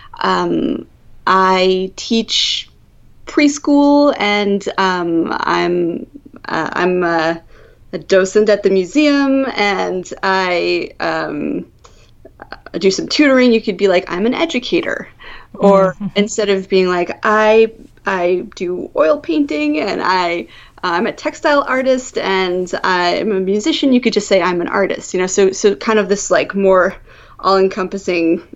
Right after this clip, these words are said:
Speaker 1: um, umbrella label
Speaker 2: Mm-hmm.
Speaker 1: you think of, and then they'll probably ask you, "Oh, what, you know, what kind of art?" And then you can
Speaker 2: Exactly.
Speaker 1: get into it. Um, you could also do the "I help blank do blank" approach,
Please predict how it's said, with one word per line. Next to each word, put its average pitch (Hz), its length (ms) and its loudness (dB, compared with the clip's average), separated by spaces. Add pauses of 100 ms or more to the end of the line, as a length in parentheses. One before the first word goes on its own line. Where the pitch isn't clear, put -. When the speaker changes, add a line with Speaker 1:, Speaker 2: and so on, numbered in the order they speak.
Speaker 1:
um, 170 400 -2 (800)
umbrella 190 720 2
label 190 540 -2 (300)
Speaker 2:
Mm-hmm. 202 380 -4
Speaker 1:
you - 140 -18
think 180 180 -8
of, 175 180 2
and 196 140 -2
then 170 380 -2 (220)
they'll 185 180 -4
probably 175 400 -2
ask 147 300 -8
you, 180 120 -6
"Oh, 330 160 -6
what, 214 280 -6
you 190 120 -8
know, 170 140 -8
what 196 120 -4
kind 220 140 0
of 226 80 -2
art?" 311 300 0
And 185 100 -2
then 170 80 -4
you 165 80 -2
can 165 140 -6
Speaker 2:
Exactly. 180 560 -6
Speaker 1:
get 180 100 -2
into 175 280 -8
it. - 280 0 (440)
Um, 202 240 2
you 240 120 4
could 294 120 4
also 311 280 2
do 262 160 -2
the 220 500 -2
"I 208 180 0
help 208 340 -2 (120)
blank 202 400 -4
do 202 160 -6
blank" 208 540 -2
approach, 311 600 -2